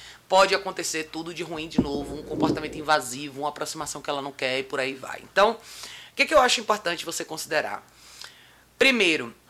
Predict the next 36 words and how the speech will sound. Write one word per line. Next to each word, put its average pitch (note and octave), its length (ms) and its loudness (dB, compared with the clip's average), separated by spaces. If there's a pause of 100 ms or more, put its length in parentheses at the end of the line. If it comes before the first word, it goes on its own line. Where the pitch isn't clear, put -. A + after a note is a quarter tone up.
<clears throat> - 260 -8
ah, D3 140 6
de G#3+ 160 -2
novo, D#3+ 220 -2
só B3+ 140 4
pra C#4 120 6
complementar, A#3 680 0
tá? - 280 4
O G#3 60 -6
fato D4 420 4
de A#3 100 -6
você G#3+ 280 2
nunca A#3 380 0
ter A#3 140 2
inserido C3 580 -2
na C#3 140 2
vida D#3+ 300 -2
dela A2+ 460 -2 (680)
uma D#3 140 0
rotina D#3 360 -2
de C#3+ 80 -6
atividade B2+ 420 -6
física C3+ 680 -8 (720)
também A#3+ 400 6
não A3+ 180 2
contribui. D#3+ 840 -4
Por - 280 2
quê? C#3 360 -2 (560)
Quando A3+ 100 2
o A#3+ 40 -2
cachorro B3+ 320 2
começa G3 520 2
a F3 40 -6
entrar E3 240 0
numa D#3 160 0
fase, A#2 500 2